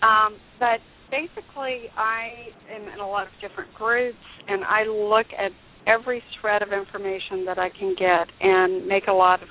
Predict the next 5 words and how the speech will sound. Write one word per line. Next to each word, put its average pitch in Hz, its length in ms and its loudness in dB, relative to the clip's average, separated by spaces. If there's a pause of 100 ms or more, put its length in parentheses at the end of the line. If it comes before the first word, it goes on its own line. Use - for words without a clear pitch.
(100)
connections. 190 680 -4 (500)
I've 196 320 4 (160)
interviewed 190 600 -10 (920)
sixty-five 202 840 0 (160)
plus 196 180 -6